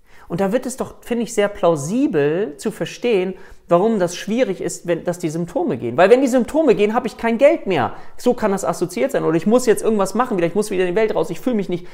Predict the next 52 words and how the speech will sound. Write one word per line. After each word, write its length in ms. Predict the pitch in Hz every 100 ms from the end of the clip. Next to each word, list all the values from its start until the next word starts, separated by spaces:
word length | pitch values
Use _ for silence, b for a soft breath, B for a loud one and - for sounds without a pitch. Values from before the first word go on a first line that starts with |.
| B
fähig 300 | - 262 240
dafür, 260 | 170 - 160
ich 120 | 170
fühle 120 | 214
mich 120 | 196
nicht 160 | 190 185
fit 200 | 330 320
dafür 680 | 156 127 - - 139 - -
und 200 | 269 339
so 140 | 262
weiter 260 | 220 202 180
und 120 | 165
so 100 | 196
weiter. 380 | 269 359 - - _ B B B
Und 60 | -
es 100 | 175
ist 200 | 190 180
wichtig, 280 | 240 254 196
das 280 | 175 - -
offen 380 | 214 247 226 180
zu 160 | -
machen, 280 | 143 120 143
das 160 | 151 185
mit 160 | 190 -
einzubeziehen 720 | 170 226 269 - 175 175 185 175
in 80 |
den 100 | 170
Therapieprozess, 640 | 170 175 180 233 - 175 - B B
weil 100 | 170
sonst 300 | 185 180 -
arbeitest 520 | 170 202 208 190 180
du 60 | 190
dich 200 | 180 -
an 80 | 175
der 100 | 131
einen 180 | 175
Stelle 260 | 175 180 165
ab, 140 | 156
aber 140 | - 165
das 140 | 156
bringt 280 | 170 226 262
gar 160 | 156 156
nichts, 180 | 156
weil 140 | 160 156
der, 160 | 160 - B B B B -
der 160 | 175 - -
Krankheitsgewinn 1040 | - - 214 330 302 208 - - 151 247 359
an 100 | 202
dieser 180 | 165 147
Stelle 260 | 151 147
sekundär 540 | 139 - 160 156 170 202
verständlicherweise 880 | - 170 214 226 196 156 151 175 196